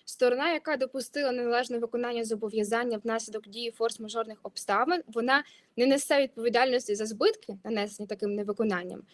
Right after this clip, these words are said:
іншій стороні, і може або зупинити виконання на строк дії форс-мажору, а по завершенню виконати, або розірвати договір. Однак існує певний виняток, оскільки тягар доказування настання форс-мажорних обставин, він лежить на тій стороні, яка хоче,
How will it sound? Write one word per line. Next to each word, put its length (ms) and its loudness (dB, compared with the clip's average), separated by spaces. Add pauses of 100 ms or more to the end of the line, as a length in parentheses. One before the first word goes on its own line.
(120)
іншій 280 4
стороні, 420 -6 (200)
і 80 8
може 340 8 (160)
або 260 10
зупинити 520 4
виконання 420 2
на 100 0
строк 300 0
дії 220 -4
форс-мажору, 720 0 (200)
а 80 -2
по 140 0
завершенню 520 4
виконати, 500 0 (180)
або 360 10
розірвати 580 2
договір. 460 -2 (480)
Однак 400 2 (280)
існує 340 2
певний 440 0
виняток, 360 -8
оскільки 240 -8
тягар 320 -2
доказування 600 0
настання 480 -4
форс-мажорних 640 -2
обставин, 520 -4 (320)
він 160 4
лежить 320 4
на 100 0
тій 160 -2
стороні, 380 -2
яка 220 2
хоче, 400 4